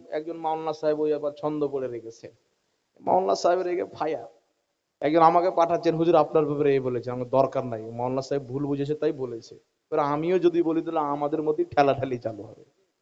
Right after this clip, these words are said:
না। কি বলেন বাবা? আমি ক্ষমা করে দিয়েছি, কোনো অসুবিধা নাই। কোনো আলিম যদি আমার থেকে দুঃখ পায়, আমি আগে বেড়ে তাকে সালাম করে ক্ষমা চেয়ে নিই। যদি আমি জানি যে আলিমটা আমাকে গালি দিয়েছে, ওকে আমি আগে গিয়ে সালাম করব। আমি যখন সালাম করে দেবো, তখন তার মধ্যে আর দুঃখ থাকবে না।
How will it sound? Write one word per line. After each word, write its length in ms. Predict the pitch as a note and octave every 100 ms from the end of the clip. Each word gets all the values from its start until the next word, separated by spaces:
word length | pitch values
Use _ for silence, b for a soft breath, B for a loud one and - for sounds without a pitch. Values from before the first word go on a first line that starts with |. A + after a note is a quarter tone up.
| _ -
না। 100 | A#2+
কি 160 | E3
বলেন 240 | F3 F3+ D3
বাবা? 220 | A#2 - - - _ _ _ _ _ _ _ -
আমি 180 | C#3 D#3
ক্ষমা 240 | D#3 D#3
করে 200 | D3 B2+
দিয়েছি, 260 | A#2 A2+ A#2
কোনো 200 | D#3+ E3
অসুবিধা 440 | C#3+ C3 B2 A2+
নাই। 180 | G#2+ F#2+ _ _ _ _ _ -
কোনো 160 | E3 F#3
আলিম 280 | F3 G3+
যদি 160 | G3+ G3+
আমার 200 | G3 G3
থেকে 200 | G3+ F#3+
দুঃখ 300 | F3+ F#3+ G#3
পায়, 260 | G3+ A3 -
আমি 160 | C#3+ D3+
আগে 320 | - C#3+ D#3+
বেড়ে 160 | D#3 D3+
তাকে 220 | D3 C#3+
সালাম 360 | - C#3 C#3
করে 160 | C3+ D#3
ক্ষমা 280 | - B2 A2
চেয়ে 200 | - G#2+
নিই। 80 | G#2+
যদি 180 | C#3 E3
আমি 160 | F3 E3+
জানি 340 | E3 F3+ G3+
যে 100 | G3
আলিমটা 300 | F3 F3+ F3
আমাকে 220 | F3 E3+
গালি 280 | D3+ D#3+ E3
দিয়েছে, 280 | D3 C#3 C#3+
ওকে 140 | C#3
আমি 140 | C#3+ C#3
আগে 240 | C3 C3
গিয়ে 180 | B2 A#2
সালাম 280 | G#2+ G#2 G#2
করব। 280 | F2+ D2 A#1+ _ _ _ _ _ _ _ _ -
আমি 280 | D3 G#3
যখন 260 | A3+ A3 A3+
সালাম 360 | G#3 G3+ A3 G#3+
করে 180 | A3+
দেবো, 200 | A3 A#3
তখন 300 | A#3 F#3+ F#3
তার 200 | F3+ E3+
মধ্যে 260 | E3 D3+ D3+
আর 60 | D3
দুঃখ 380 | D3 C3+ C#3
থাকবে 360 | B2 A#2+ A2 G#2+
না। 180 | G#2